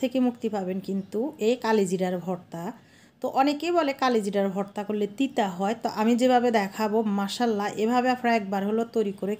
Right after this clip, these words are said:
খেয়ে দেখবেন। প্রথমবার খাওয়াতেই মুখে এতটাই লেগে থাকবে এর টেস্ট। চুলা একটি ফ্রাই প্যান বসিয়ে আমি এখানে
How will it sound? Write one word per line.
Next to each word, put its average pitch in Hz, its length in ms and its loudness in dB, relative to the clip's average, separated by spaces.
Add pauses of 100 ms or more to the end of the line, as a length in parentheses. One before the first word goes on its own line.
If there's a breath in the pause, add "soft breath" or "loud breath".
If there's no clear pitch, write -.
খেয়ে 240 280 4
দেখবেন। 226 320 0 (840 soft breath)
প্রথমবার 311 520 4 (140)
খাওয়াতেই 262 520 6 (120)
মুখে 220 240 2 (100)
এতটাই 233 420 0
লেগে 202 280 4
থাকবে 196 340 -2
এর 190 80 -4 (120)
টেস্ট। 190 220 -8 (160)
চুলা 262 280 0
একটি 285 180 -4 (160)
ফ্রাই 220 260 0
প্যান 233 140 2 (100)
বসিয়ে 214 400 0 (140)
আমি 196 200 -4
এখানে 220 220 -4